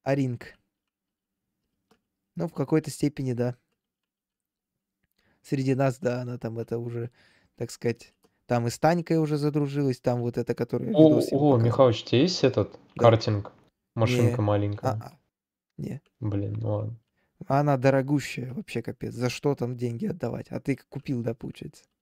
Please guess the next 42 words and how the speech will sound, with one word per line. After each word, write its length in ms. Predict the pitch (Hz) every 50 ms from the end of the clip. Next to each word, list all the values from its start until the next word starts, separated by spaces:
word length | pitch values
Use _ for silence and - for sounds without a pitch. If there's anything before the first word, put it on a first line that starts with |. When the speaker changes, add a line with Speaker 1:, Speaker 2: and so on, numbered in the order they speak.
| _ _ _ _ _ _ _ _ _ _ -
Speaker 2:
Не, 460 | 127 120 120 123 123 117 110 110 107
я 100 | 107 104
тебе 160 | - - 117
баг 240 | 110 117 113 110 110
хотел 240 | - 110 - 110 107
показать, 420 | - 110 104 - 107 117 131 -
но 60 | - 107
у 40 |
меня 100 | 101 101
его 120 | 104 104 104
нет. 260 | 101 98 98 107 - _ _ _ _ _ _ _ -
Speaker 1:
А, 280 | 120 120 117 113 113
жалко. 380 | 113 131 247 131 131 - - - - _ _ _ -
У 60 | -
меня 140 | - 127 120
тоже. 300 | - 123 120 120 131 127 _ _ _ _ _ _ _ _ _ _ _ _ _ _
С 80 | - -
этой 180 | 147 139 151 139
материнкой 540 | 131 127 - 135 147 156 151 - - 123
есть 420 | 120 131 135 131 - - - - _ _ _ _ _ _ _ _ _ _ _ _ _ _ _ _ _ _ _ _ _ _ _ _ _ _ _ _ _ _ _ _ _ _ _ -
D 160 | 123 123 123
C 180 | - - 147
управление. 720 | 139 131 123 - 131 127 120 123 123 117 165 180 - 131 - _ _ _ _ _ _ _ _ _ _ _ _ _ _ _ _ _ _ _ _ _ _ _ _ _ _ _ _ _ _ _ _ _ _ _ _ _ _ -
Блин, 240 | 123 139 143 127 113
за 100 | 120 123
мне 180 | 127 147 160 151
бы 100 | 143 151
разобраться, 460 | 147 143 151 151 180 180 160 - -
что 100 | - 131
такое 640 | 139 127 - - 139 131 131 127 127 123 127 - -
D 160 | 135 135 127
C. 180 | 127 - - -
Я 160 | 127 139 156
видел, 260 | 170 185 165 143 127
я 100 | 120 123
как 100 | - -
раз 120 | 143 139 -
таки 180 | 151 127 -
через 220 | - - 147 147 147
него 240 | 165 165 156 139 127
и 40 |
настроил. 500 | 131 143 143 - - 143 120 - - -